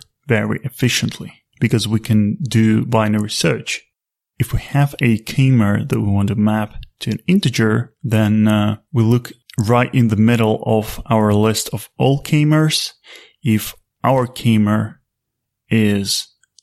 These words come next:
lexicographically less than the middle one, then we further look into the first half of the list.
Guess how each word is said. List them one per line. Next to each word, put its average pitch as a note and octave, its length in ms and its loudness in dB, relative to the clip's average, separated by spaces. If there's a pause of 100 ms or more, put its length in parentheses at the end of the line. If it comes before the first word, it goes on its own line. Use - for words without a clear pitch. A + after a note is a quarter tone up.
(600)
lexicographically A2 1120 -2
less C#3+ 380 0
than G#2+ 300 2
the G2+ 120 2
middle G2+ 360 2
one, G2 280 -8 (320)
then A#2+ 140 2
we A2 400 0
further A2+ 440 0
look G#2 280 -2
into G2+ 320 -2
the G2 160 -8
first - 380 -2
half A#2 420 -2 (100)
of A2+ 120 -4
the A2+ 120 2
list. A#2 460 -2